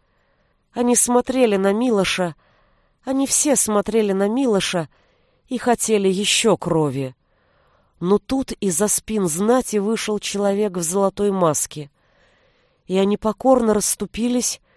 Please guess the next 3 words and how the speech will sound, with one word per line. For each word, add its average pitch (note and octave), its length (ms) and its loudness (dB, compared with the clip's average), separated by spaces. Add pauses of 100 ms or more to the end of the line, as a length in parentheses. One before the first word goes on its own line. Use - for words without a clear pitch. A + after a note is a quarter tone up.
(440)
склонили A3+ 680 4
головы. D#3 680 0 (580)
«Чародей!» G#3+ 1040 4